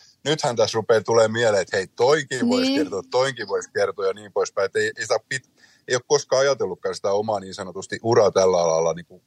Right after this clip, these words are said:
Speaker 1: koskaan taaksepäin. Että niinku,
Speaker 2: Mm.
Speaker 1: että onhan tuo kaikkea kivaa tapahtunut ja hirveän paljon. Ja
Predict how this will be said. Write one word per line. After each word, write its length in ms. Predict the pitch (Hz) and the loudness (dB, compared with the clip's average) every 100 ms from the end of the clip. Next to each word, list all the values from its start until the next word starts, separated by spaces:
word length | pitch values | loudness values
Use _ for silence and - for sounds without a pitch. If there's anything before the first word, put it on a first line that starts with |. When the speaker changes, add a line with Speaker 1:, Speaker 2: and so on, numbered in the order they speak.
| _ | _
Speaker 1:
koskaan 420 | 143 127 101 85 | 0 2 -2 0
taaksepäin. 640 | 101 90 - - - 76 | -2 -2 -4 -12 -10 -10
Että 140 | 76 80 | -10 -12
niinku, 320 | 80 - - _ _ _ _ - | -12 -10 -10 _ _ _ _ -2
Speaker 2:
Mm. 80 | 254 | 2
Speaker 1:
että 160 | 269 | 4
onhan 160 | 113 113 | 4 6
tuo 120 | 113 | 4
kaikkea 380 | - 120 - 110 | 4 0 2 -2
kivaa 300 | - - 113 | -2 0 0
tapahtunut 480 | 98 101 98 98 90 | 0 -2 -4 -6 -10
ja 40 | |
hirveän 400 | 95 104 98 85 | -4 -4 -2 -4
paljon. 340 | 78 95 90 170 | -2 -2 -2 -2
Ja 120 | 170 | -4